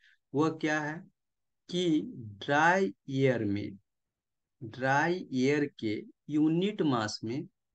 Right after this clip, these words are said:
वाटर वेपर का कितना एक्चुअल मास प्रेजेंट है,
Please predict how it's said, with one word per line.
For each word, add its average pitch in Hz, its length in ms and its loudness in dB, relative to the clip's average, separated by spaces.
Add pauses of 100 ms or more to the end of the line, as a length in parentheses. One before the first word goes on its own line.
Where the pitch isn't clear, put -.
(420)
वाटर 139 540 2
वेपर 147 540 -2
का 170 260 -4 (240)
कितना 147 500 0
एक्चुअल 139 640 -4
मास 104 520 -2 (500)
प्रेजेंट 135 520 -2
है, - 180 -18